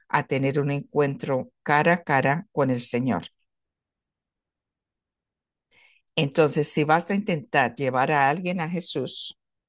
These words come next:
lo primero que tienes que hacer es no discutas. Las personas que leyeron los versículos, quiero que me ayuden en esto.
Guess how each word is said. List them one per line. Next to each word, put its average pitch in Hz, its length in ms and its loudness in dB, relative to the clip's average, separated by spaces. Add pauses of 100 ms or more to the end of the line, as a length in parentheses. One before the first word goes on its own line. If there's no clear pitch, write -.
(1500)
lo 151 200 4
primero 143 380 4
que 143 120 0
tienes 135 380 -2
que 147 80 -4
hacer 139 300 -2
es 139 320 -2
no 135 460 0
discutas. - 920 -6 (380)
Las 135 260 2
personas 147 540 4
que 156 260 2
leyeron 135 760 2 (220)
los 131 280 -6
versículos, 147 600 -4
quiero 135 280 0
que 135 120 -4
me 123 120 2
ayuden 123 300 4
en 127 180 -2
esto. - 300 -8